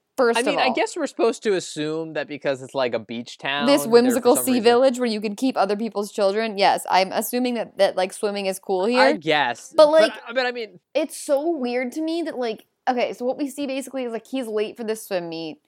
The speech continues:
Speaker 1: Whatever. His ri-, he swims against his rival, like, frenemy,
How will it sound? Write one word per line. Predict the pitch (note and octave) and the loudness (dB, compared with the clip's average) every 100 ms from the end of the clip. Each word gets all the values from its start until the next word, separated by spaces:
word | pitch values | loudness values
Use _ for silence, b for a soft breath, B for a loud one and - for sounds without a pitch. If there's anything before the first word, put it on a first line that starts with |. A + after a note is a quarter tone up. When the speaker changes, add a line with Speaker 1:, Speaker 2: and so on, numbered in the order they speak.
| _ | _
Speaker 1:
Whatever. | - G3+ G#3 F3 D#3+ E3+ | -10 0 4 4 2 -2
His | A3 G3 | -2 -4
ri-, | F#3+ G3 G3+ | 2 2 2
he | A3+ | -2
swims | - A#3+ A#3+ | -4 -4 -2
against | A#3 G#3+ G3+ - | 0 -2 -2 -4
his | G#3 F#3 _ | -4 -6 _
rival, | F3+ F#3+ E3 F#3 A#3 C#4 | -6 -2 0 0 0 -4
like, | C#4 - G#3+ | -4 -6 -8
frenemy, | - F#3 F#3+ B3+ D4+ E4 | -4 -4 -2 -4 -4 -4